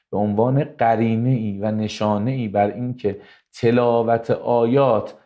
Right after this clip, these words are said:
بعد از رسول خدا از کسانی که من رسول الله‌اند می‌تواند ادامه داشته باشد،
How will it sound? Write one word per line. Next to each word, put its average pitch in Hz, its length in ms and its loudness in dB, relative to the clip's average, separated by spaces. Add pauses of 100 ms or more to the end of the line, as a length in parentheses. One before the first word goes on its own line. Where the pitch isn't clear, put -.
(180)
بعد 175 380 2
از 165 280 2
رسول 175 440 2
خدا 170 600 2 (420)
از 131 360 0
کسانی 139 720 0
که 113 240 0
من 135 480 4
رسول 135 420 2
الله‌اند 139 640 2
می‌تواند 120 680 2
ادامه 95 360 -6
داشته 87 360 -16
باشد، 90 420 -18